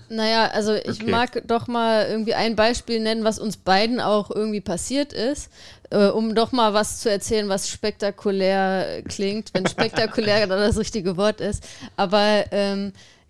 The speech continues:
Speaker 1: ähm, es war vor über zehn Jahren,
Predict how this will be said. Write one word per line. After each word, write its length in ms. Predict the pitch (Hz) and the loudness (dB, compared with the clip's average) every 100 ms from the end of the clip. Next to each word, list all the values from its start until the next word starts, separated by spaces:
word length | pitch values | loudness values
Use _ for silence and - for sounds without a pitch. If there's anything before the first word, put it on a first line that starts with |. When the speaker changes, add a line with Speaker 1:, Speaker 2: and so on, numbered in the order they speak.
| - - - | -20 -20 -10
Speaker 1:
ähm, 520 | - 208 202 196 196 190 _ _ - _ _ _ | -2 -2 0 -2 -6 -10 _ _ -20 _ _ _
es 360 | - 202 - 185 | -6 -4 -4 2
war 500 | 196 202 220 220 226 _ _ _ _ _ - | 4 4 2 0 -6 _ _ _ _ _ -8
vor 480 | - 214 214 196 - _ _ | 2 4 4 2 -4 _ _
über 280 | 208 196 208 | -2 2 2
zehn 320 | - 220 214 208 | 2 -2 0 0
Jahren, 400 | 202 214 240 | 2 2 -2